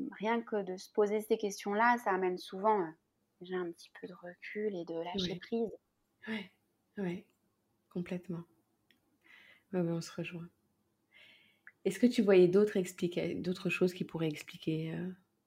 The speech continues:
Speaker 2: ces comportements de, de ce que tu as déjà, euh, dit, beaucoup dit ?
Speaker 1: Bah oui, je pense qu'on l'a déjà pas mal évoqué, mais, mais quand même, je reviens sur la question du, euh, du groupe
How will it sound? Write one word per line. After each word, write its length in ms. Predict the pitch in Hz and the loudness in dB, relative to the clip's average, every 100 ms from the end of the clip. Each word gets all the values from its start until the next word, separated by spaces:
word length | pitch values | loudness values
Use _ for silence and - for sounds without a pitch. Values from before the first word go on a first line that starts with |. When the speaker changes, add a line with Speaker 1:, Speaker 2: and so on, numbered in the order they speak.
| _ _ _ _ | _ _ _ _
Speaker 2:
ces 180 | - - | -12 -8
comportements 640 | 160 160 151 165 156 160 | -8 -8 -4 -4 -2 -4
de, 380 | 170 165 - - | -4 -6 -6 -8
de 160 | - | -10
ce 80 | 160 | -6
que 80 | 165 | -6
tu 160 | - 170 | -4 -4
as 60 | |
déjà, 340 | 156 151 160 156 | -4 -6 -8 -8
euh, 220 | 151 165 175 - _ | -8 -12 -14 -20 _
dit, 240 | 160 160 165 _ _ 165 | -16 -14 -14 _ _ -14
beaucoup 280 | 160 - | -14 -12
dit ? 240 | 156 160 185 _ _ _ _ _ - - | -12 -12 -14 _ _ _ _ _ -20 -10
Speaker 1:
Bah 280 | 196 208 190 - | 4 6 6 6
oui, 320 | 254 302 294 | 8 8 8
je 60 | - | 2
pense 160 | 254 | 0
qu'on 100 | - | 4
l'a 240 | 208 190 - - | 6 8 6 2
déjà 200 | 190 180 | -2 0
pas 100 | 190 | 2
mal 160 | 190 | 2
évoqué, 320 | 208 226 285 | 4 4 6
mais, 240 | 277 214 196 - | 4 4 0 -4
mais 140 | 202 214 | -6 -2
quand 140 | 247 | 2
même, 200 | 240 247 | 4 4
je 80 | 240 | 4
reviens 300 | 233 220 247 | 2 6 4
sur 180 | 247 226 | 4 4
la 120 | 208 | 4
question 420 | 208 208 - 214 | 4 -4 -4 -2
du, 500 | 208 196 180 180 190 - - - _ 190 | -2 -2 -2 -2 -4 -10 -20 -20 _ -2
euh, 220 | 185 180 | 0 0
du 200 | 185 196 | -2 0
groupe 340 | 190 196 202 | 2 2 2